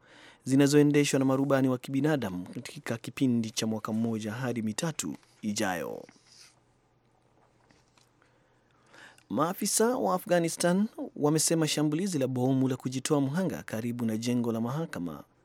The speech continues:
kuu mjini Kabul limeua takriban watu ishirini na kujeruhi wengine arobaini.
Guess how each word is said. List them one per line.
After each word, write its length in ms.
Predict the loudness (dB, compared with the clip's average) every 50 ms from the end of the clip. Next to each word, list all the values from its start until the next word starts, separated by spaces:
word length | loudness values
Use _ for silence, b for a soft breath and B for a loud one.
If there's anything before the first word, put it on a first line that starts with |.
| _ _
kuu 240 | -4 -2 0 2 2
mjini 300 | 2 0 0 -2 -4 -6
Kabul 420 | -6 -8 -8 -4 -2 -2 -2 -2 -4 B B B B B B B B B
limeua 340 | -2 0 0 2 4 2 2 0
takriban 580 | -2 -6 -6 -6 -4 -4 -2 -2 -2 -2 -2
watu 300 | -2 -4 -4 -4 -4 -4
ishirini 600 | -4 -4 -4 -2 -2 0 0 2 0 0 -2 -4 -4
na 200 | -2 0 0 -2
kujeruhi 600 | -2 -4 -2 0 2 2 2 0 0 -2 -4 -4
wengine 640 | -4 -4 -4 -4 -4 -4 -4 -6 -6 -4 -4 -4 -6
arobaini. 640 | -6 -10 -12 -10 -8 -4 -2 0 0 0 0 -2 -6